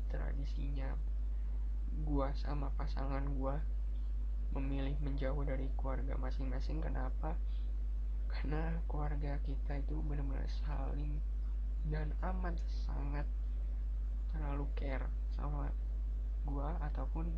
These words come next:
orang tua dia terlalu care sama dia. Itu makanya gua udah komitmen banget buat agak menjauh lah, eh, tinggalnya. Karena kalau ketahuan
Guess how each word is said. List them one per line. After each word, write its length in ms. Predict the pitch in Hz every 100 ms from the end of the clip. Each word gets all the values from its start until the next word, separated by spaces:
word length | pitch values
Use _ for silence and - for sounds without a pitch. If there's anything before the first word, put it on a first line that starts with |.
| 151 - - - 151
orang 280 | 139 147 151
tua 160 | 147
dia 180 | 147 151
terlalu 200 | 156 143 -
care 260 | 160 151 151
sama 280 | - 143 131
dia. 240 | 135 135 - - - - - - -
Itu 160 | - 175
makanya 380 | 160 151 156 170
gua 240 | 151 165 151 -
udah 240 | 143 143 147 -
komitmen 480 | 139 143 - 147 147
banget 240 | 147 156 - - - - - - - - - -
buat 180 | 143 147 - - - - - - -
agak 200 | 151 147 147
menjauh 420 | 147 165 147 151
lah, 140 | 147 - - - - - 143
eh, 80 | 147
tinggalnya. 540 | 143 143 147 - 139 151
Karena 200 | 139 156 156
kalau 300 | 147 143 147
ketahuan 680 | - 139 139 139 - -